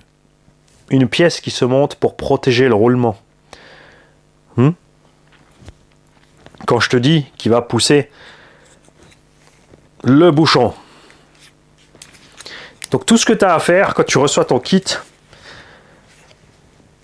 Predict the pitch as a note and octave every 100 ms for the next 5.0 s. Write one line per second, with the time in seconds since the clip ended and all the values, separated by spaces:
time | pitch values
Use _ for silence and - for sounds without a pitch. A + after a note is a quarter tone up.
0 | _ - - - - - - - - -
1 | - E3 - F#3 - D3+ C#3+ C#3 F3+ G3+
2 | - - - A2 C3 C3+ - F#3 F#3+ F#3+
3 | F3+ F3+ F#3 - - - - - _ _
4 | _ - B2+ C3+ - E3+ - G#3 F#3+